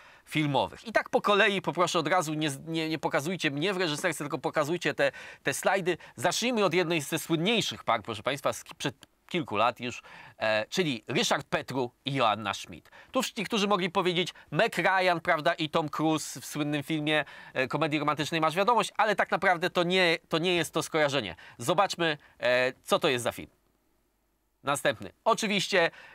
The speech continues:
Jan Himmels, Mak-, i Maklakiewicz, proszę państwa, we W niebo wziętych. Tak jest. Następna para, też dosyć znana kilka lat temu, proszę państwa, czyli Beata Szydło i słynny Sebastian Seicento. No i tutaj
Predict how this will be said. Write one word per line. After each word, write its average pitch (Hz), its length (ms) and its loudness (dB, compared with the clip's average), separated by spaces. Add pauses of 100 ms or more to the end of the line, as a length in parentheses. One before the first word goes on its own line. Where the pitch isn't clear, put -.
(120)
Jan 156 260 2
Himmels, 147 520 -2
Mak-, 151 380 -2
i 143 180 -2
Maklakiewicz, 143 600 0
proszę 143 200 -2
państwa, 139 400 0 (540)
we 156 320 2
W 135 120 -6
niebo 135 300 2
wziętych. 139 440 0
Tak - 180 -2
jest. 143 280 0 (200)
Następna 202 500 2
para, 151 360 2
też 226 240 0
dosyć 190 280 2
znana 170 320 2
kilka 160 260 0
lat 147 180 2
temu, 175 220 2
proszę 165 180 -4
państwa, 165 260 0
czyli 226 240 2
Beata 226 400 4
Szydło 233 480 2 (240)
i 202 140 0
słynny 220 540 0
Sebastian 208 840 2
Seicento. 190 800 0 (460)
No 175 100 2
i 202 60 2
tutaj 190 340 2